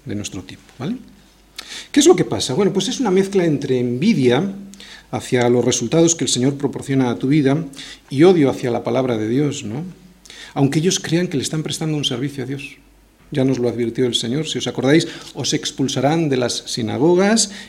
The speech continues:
y aún viene la hora cuando cualquiera que os mate pensará que rinde servicio a Dios. Y harán esto porque no conocen al Padre ni a mí. Mas os he dicho estas cosas para que cuando llegue la hora os acordéis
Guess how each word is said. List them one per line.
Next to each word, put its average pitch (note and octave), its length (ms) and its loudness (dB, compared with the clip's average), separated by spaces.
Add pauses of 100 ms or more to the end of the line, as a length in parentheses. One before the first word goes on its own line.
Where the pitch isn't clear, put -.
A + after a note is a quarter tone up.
y C3 80 4
aún B2+ 160 4
viene E3+ 240 6
la C#3+ 180 6
hora F#3+ 300 6 (300)
cuando C3 720 6
cualquiera C#3+ 400 6
que - 80 0
os B2+ 80 2
mate D3+ 400 4 (720)
pensará C3+ 500 2
que C#3 120 -4
rinde E3+ 280 4
servicio C3 540 0
a A#2 60 -4
Dios. - 440 -10 (1300)
Y C#3 100 4
harán A3 240 8
esto C4+ 280 2
porque C#3 240 0
no F#3+ 120 4
conocen C#3+ 580 0 (360)
al G#2+ 140 -6
Padre C4+ 600 6
ni G#2+ 160 -4
a G#2 40 -2
mí. G#2+ 220 -4 (960)
Mas B2 400 -4
os - 160 -6
he D3+ 80 0
dicho D3+ 200 -4
estas - 200 -6
cosas - 320 -6
para A2 220 -6
que - 100 -4
cuando G#2+ 640 -4
llegue C#3+ 220 2
la A#2+ 120 4
hora B2 300 2 (100)
os - 140 -6
acordéis C3 560 2